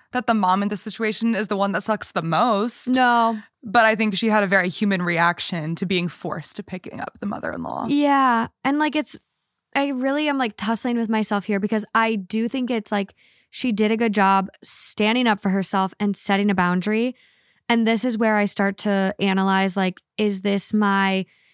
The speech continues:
Speaker 2: internalized fear of confrontation and people-pleasing coming out, where I would have just sucked it up in the moment, given her a ride home,
Speaker 1: Yeah.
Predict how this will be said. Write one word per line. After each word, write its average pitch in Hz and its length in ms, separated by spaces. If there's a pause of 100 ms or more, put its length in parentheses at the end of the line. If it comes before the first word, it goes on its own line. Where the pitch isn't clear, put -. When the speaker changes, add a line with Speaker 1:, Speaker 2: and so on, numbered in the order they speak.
(180)
Speaker 2:
internalized 190 840
fear 185 400
of 180 180
confrontation 185 1000 (100)
and 180 340
people-pleasing 220 680
coming 233 280
out, 233 220
where 190 280 (460)
I 190 140
would 196 100
have 196 80
just 190 240
sucked - 280
it 180 60
up 170 140
in 185 80
the 190 60
moment, 190 460
given 185 220
her 185 120
a 180 40
ride 175 240
home, 170 360
Speaker 1:
Yeah. 165 180